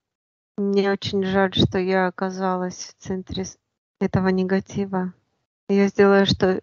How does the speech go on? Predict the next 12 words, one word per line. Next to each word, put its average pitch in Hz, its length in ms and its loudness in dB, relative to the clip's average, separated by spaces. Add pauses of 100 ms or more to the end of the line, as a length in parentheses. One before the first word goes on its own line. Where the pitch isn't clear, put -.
(140)
все, - 260 -2
чтобы 190 460 -2
вернуть 190 420 0
назад 196 440 -2
свое 185 300 -4
здоровье. 185 800 -2 (520)
Я 190 140 0
от 190 100 -2
всей 208 220 0
души 196 360 2
прощаю 190 680 0
тебя. 185 500 -8